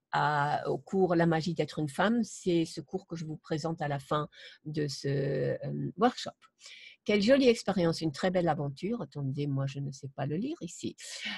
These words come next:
Aventure, pour moi, ces cours sont magiques. Très,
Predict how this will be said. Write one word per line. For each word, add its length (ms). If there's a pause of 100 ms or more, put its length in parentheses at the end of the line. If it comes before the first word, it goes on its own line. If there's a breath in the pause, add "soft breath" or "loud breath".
(120)
Aventure, 540
pour 160
moi, 300
ces 200
cours 280
sont 160
magiques. 500
Très, 320